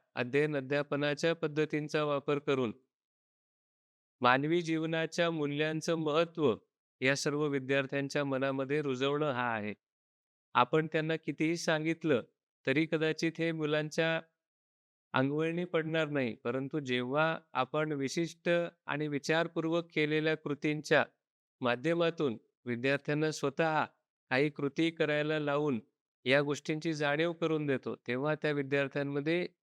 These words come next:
ही मूल्ये आपोआपच रुजतात. आणि याच मूल्यांचा उपयोग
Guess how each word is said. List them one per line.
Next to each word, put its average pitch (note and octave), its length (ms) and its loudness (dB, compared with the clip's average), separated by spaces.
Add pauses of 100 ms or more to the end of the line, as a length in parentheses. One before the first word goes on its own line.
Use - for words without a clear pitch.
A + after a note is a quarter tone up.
(100)
ही D3+ 80 0
मूल्ये C#3 420 0
आपोआपच C#3+ 680 0
रुजतात. A#2+ 500 0 (680)
आणि C3 320 4
याच D#3+ 400 2
मूल्यांचा C#3+ 880 0
उपयोग C#3+ 540 0